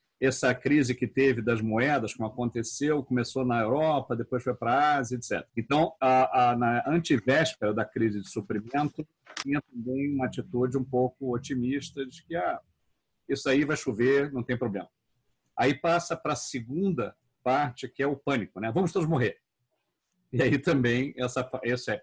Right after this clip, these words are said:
pouco útil, mas essa fase é uma fase peri-, perigosa, em que as pessoas começam a tomar decisões meio amalucadas, tá? Depois passa para a fase que a gente chama de vã esperança, ou religiosa. Ah, vai dar tudo certo,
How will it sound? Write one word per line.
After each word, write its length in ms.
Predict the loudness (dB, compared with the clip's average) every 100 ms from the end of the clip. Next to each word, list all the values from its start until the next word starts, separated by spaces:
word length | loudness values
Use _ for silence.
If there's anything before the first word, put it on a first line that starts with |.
| -2
pouco 540 | -2 -2 -4 -6 -2
útil, 240 | -2 -4 -4
mas 200 | -2 0
essa 320 | -2 -2 -6
fase 320 | -2 -2 -2
é 40 | -6
uma 60 |
fase 220 | -6 -6 -6
peri-, 240 | -4 -4 -4
perigosa, 600 | -6 -4 -2 -2 -4 -8
em 20 |
que 100 | -12
as 60 |
pessoas 380 | -12 -14 -10 -10
começam 440 | -6 -4 -4 -6 -16 _ _ _ _ _
a 120 | -4
tomar 400 | 0 0 2 2
decisões 680 | 2 -2 -4 -6 -4 -4 -4
meio 300 | -2 0 0
amalucadas, 800 | 0 -2 -4 -2 -2 -2 -8 -14 _ -4
tá? 200 | -4 -6 _ _ _ _ _ -12
Depois 560 | 0 0 0 0 0 -2
passa 540 | 0 2 0 -4 -10
para 480 | -2 0 2 0 -2
a 140 | -4
fase 580 | -2 -2 -2 -2 -6 -10
que 120 | -8
a 60 | -8
gente 200 | -6 -8
chama 340 | -6 -4 -4 -8
de 220 | -12 -10
vã 220 | -4 -2 -2
esperança, 600 | -2 -2 0 -2 -4 -4
ou 60 |
religiosa. 720 | -2 -2 -2 -2 0 -2 -8 _ _ _ _ _
Ah, 240 | 0 0 0
vai 120 | 0
dar 100 | 0
tudo 200 | 0 -2
certo, 280 | 0 -2